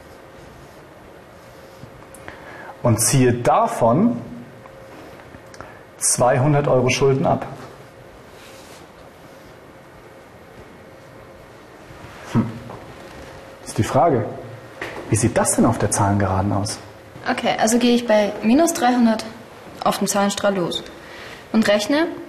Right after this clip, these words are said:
Speaker 2: zweihundert im Grunde dazu. Dann bin ich bei minus einhundert.
Speaker 1: Mhm. Elli, das ist richtig.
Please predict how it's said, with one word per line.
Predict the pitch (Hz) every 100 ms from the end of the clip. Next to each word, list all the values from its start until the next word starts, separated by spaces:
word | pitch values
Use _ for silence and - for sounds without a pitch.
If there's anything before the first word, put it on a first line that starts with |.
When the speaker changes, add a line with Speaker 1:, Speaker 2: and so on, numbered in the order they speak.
| - - 202
Speaker 2:
zweihundert | - 202 202 220 226
im | 240
Grunde | 240 247 262
dazu. | 269 262 - 190 - - - - - - - - - - - - - - - - - - - - - - - - - - -
Dann | 247
bin | 220
ich | 202 -
bei | 196
minus | 190 196 214
einhundert. | 254 247 208 214 - - - - - - - - -
Speaker 1:
Mhm. | 127 110 - - - - - - - - - - - -
Elli, | 123 127
das | 123
ist | 120 -
richtig. | 127 131 208 214